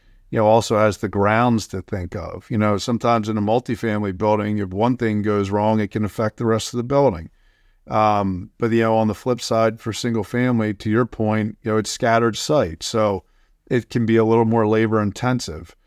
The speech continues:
But we don't find that that adds additional cost to our operation. And again, when you, when you target the type of properties that we're targeting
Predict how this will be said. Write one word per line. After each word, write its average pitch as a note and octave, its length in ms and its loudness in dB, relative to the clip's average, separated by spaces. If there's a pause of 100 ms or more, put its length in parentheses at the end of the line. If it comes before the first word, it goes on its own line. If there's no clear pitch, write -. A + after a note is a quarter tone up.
(340)
But A2+ 400 2
we C3 320 0
don't D3 300 4
find B2 400 0
that G2 120 -2
that A#2 240 2
adds A2 280 -2
additional G2+ 540 -4
cost - 520 -6 (440)
to A#2+ 80 2
our G#2 260 4
operation. G#2 880 0 (420)
And B2 140 2
again, A#2+ 460 2
when A2+ 180 0
you, G#2+ 500 0 (1000)
when B2 200 0
you G#2 140 0
target C#3+ 480 2
the A2+ 80 -2
type A#2 280 0
of G#2 120 -6
properties A#2+ 500 2
that G#2 100 -2
we're G#2+ 140 -2
targeting G2+ 840 -2